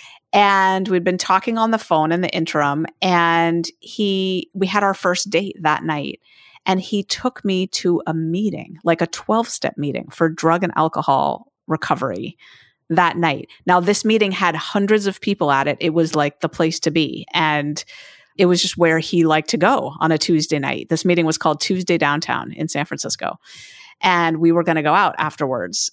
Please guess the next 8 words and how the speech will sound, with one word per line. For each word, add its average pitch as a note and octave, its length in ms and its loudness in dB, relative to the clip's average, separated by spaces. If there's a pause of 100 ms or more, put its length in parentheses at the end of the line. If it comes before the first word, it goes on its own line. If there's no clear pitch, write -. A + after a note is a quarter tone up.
but E3 100 -2
he E3+ 120 0
took - 260 -6
me F3 140 0
to D#3+ 140 -6
this D3+ 200 -4
meeting, D#3+ 480 -6 (100)
and D#3 560 2